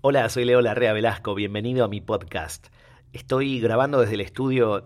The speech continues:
de mi casa, acá en Rosario, provincia de Santa Fe, República Argentina.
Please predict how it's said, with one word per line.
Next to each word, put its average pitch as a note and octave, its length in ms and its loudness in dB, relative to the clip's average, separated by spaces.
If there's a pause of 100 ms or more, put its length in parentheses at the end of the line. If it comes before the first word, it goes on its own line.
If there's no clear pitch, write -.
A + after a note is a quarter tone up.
de G2+ 120 -10
mi G2 140 -12
casa, B2+ 560 -4
acá - 400 -8
en F#2+ 220 -12
Rosario, A#2 600 -4
provincia G#2 480 -6
de G2+ 120 -6
Santa F#2+ 300 -10
Fe, C3 240 0
República G2+ 640 -4
Argentina. F#2+ 680 -8